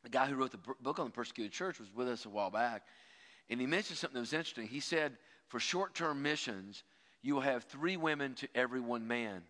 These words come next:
that'll go on a trip. For long-term missions, it's like seven women for every one man. For long-term and it being the most dangerous places, it's ten women for every one man."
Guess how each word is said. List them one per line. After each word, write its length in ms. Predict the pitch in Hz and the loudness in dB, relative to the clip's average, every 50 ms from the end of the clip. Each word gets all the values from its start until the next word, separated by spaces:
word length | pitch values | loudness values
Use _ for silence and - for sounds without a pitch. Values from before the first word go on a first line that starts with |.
| _ _ - | _ _ -10
that'll 160 | 104 101 95 | -10 -6 -4
go 140 | 107 107 104 | -2 -2 -2
on 60 | 101 | -4
a 40 | 92 | -6
trip. 260 | - - 110 101 - _ _ _ _ _ _ _ _ _ _ _ _ _ _ _ _ | -6 -6 -6 -6 -8 _ _ _ _ _ _ _ _ _ _ _ _ _ _ _ _
For 160 | - - 127 | -2 -2 2
long-term 600 | 117 131 147 156 170 175 160 - 147 143 127 123 | 6 8 8 8 6 4 0 -4 -2 -2 -2 0
missions, 500 | 123 120 120 117 - 120 113 113 110 - - _ | -2 -2 -2 -2 -2 -4 -4 -6 -8 -10 -10 _
it's 400 | 117 117 - - - - - - - | -8 -6 -6 -4 -6 -6 -6 -8 -2
like 180 | - 120 117 117 - | 0 0 0 0 -2
seven 760 | - - - - - - 160 156 160 160 143 135 120 110 104 104 | -12 -10 -8 -8 0 4 4 4 4 4 0 -4 -6 -6 -8 -6
women 360 | 113 113 110 107 101 98 98 95 | -6 -6 -6 -6 -8 -10 -12 -14
for 120 | - 110 - | -14 -14 -4
every 400 | - 117 113 104 107 101 92 87 - _ _ _ | -2 -2 -2 -2 -4 -8 -8 -10 -14 _ _ _
one 180 | - 104 107 | -10 -8 -8
man. 280 | 104 101 98 92 87 80 _ _ _ _ _ _ _ _ _ _ _ _ _ _ _ _ | -6 -8 -8 -10 -12 -16 _ _ _ _ _ _ _ _ _ _ _ _ _ _ _ _
For 560 | _ - - 139 139 135 131 127 123 120 117 113 - - - | _ -4 0 2 2 2 2 2 2 0 -2 -4 -10 -16 -10
long-term 880 | 113 113 131 143 151 160 165 147 - 151 147 139 139 135 131 127 120 - - - - - - _ _ _ - | 0 4 6 6 6 4 0 -4 -2 2 2 4 4 4 2 0 -4 -12 -16 -20 -20 -20 -20 _ _ _ 0
and 240 | 123 127 127 120 | 2 2 2 2
it 180 | 120 117 - 117 | -2 -6 -6 -2
being 240 | 110 135 135 131 131 | 0 2 2 2 0
the 80 | 127 | 0
most 260 | 123 123 117 110 101 107 | 0 -2 -2 -4 -2 0
dangerous 440 | 135 135 139 139 127 113 113 - | 2 2 2 0 -4 -6 -8 -8
places, 720 | - - - 151 147 151 147 - - 113 101 98 95 - - _ | -8 -2 2 2 4 4 2 -4 -6 -8 -8 -8 -10 -14 -12 _
it's 260 | 113 110 - - - - | -8 -8 -8 -8 -14 -12
ten 340 | - - 170 170 156 151 135 | -6 -2 0 0 0 0 -2
women 380 | 120 113 107 101 98 98 98 98 | -4 -4 -4 -4 -8 -10 -10 -12
for 160 | - - 101 - | -14 -14 -8 -6
every 200 | 104 95 98 101 | -6 -6 -4 -6
one 200 | 95 95 95 92 | -8 -8 -10 -8
man." 240 | 90 87 85 80 | -10 -12 -12 -14